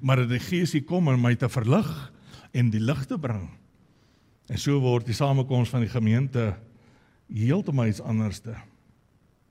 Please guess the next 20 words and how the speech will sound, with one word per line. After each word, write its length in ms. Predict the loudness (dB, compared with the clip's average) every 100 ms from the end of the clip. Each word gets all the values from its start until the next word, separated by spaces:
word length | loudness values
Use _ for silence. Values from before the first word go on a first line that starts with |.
| _ _ -20 -20 -20 -20 -20 _ -20 _ _ _ _
Dis 160 | 0 2
die 120 | 2
rede 260 | 2 2 0
vir 160 | 0 -2
die 60 | -2
toekoms, 380 | -2 0 0 -4 -14 -18 -20 -6 -2
die, 160 | 2 2
die, 180 | 4 0 2
die 140 | 0
toestand 400 | 0 0 0 -2
van 140 | -2 -2
ons 120 | -2
kerk 300 | -2 -2 -2
vandag. 340 | -2 -2 -2 -6 -16 -20 -20 _ _ _ _ _ _ _ _ _ _ _ _ _ _ _ _ _ _ _ _ -20 -2
Kom 220 | 0 2
hy 80 | 2
lyk 220 | 2 0
soos 160 | -2 0
hy 80 | 0
lyk. 240 | 0 -4